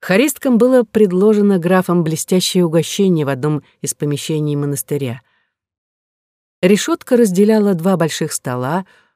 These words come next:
формы лунного серпа, один против другого. В центре решетка была раскрыта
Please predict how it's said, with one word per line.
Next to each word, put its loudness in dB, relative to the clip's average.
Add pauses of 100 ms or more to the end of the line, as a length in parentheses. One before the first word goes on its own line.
(140)
формы 2
лунного 0
серпа, -6 (600)
один -2
против -6
другого. -2 (240)
В -20
центре -2 (680)
решетка 2
была 0
раскрыта -6